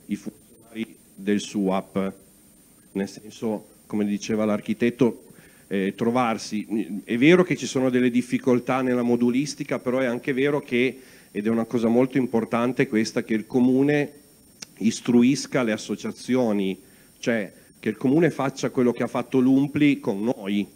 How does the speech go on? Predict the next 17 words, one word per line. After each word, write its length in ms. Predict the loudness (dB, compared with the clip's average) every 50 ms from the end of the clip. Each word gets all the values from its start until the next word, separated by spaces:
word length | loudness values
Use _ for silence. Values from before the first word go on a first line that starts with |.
| _ _ _ _ _ _ _ -20 -14 -4 0
nel 160 | 2 2 2
senso 320 | 2 2 0 2 2 -2
che 340 | 0 4 4 6 6 4 2 -2
spieghi 920 | -10 -10 0 4 6 6 6 6 4 2 2 4 4 4 4 0 -6 -20 -20 -20 -20 -20 -18 -6 0
in 240 | 2 2 2 2
qualche 460 | 4 6 6 8 6 4 2 -2 -2 -2
modo 400 | 0 0 0 0 2 2 0 0
come, 480 | 2 2 4 6 6 6 6 4 2
come 400 | 2 2 4 6 6 6 6 4
c'è 220 | 2 2 2 4 4
l'evoluzione 680 | 4 4 4 4 4 2 0 -2 0 2 2 4 4
della 180 | 2 2 2
normativa 840 | 2 0 0 0 0 0 -2 -2 -2 -2 -2 0 0 0 0 -2 -2
per 200 | -2 -4 -6 -4
poter 320 | -6 -6 -4 -4 -4 -4
fare 260 | -4 -4 -2 -2 0
le, 260 | 0 0 -2 -2 -4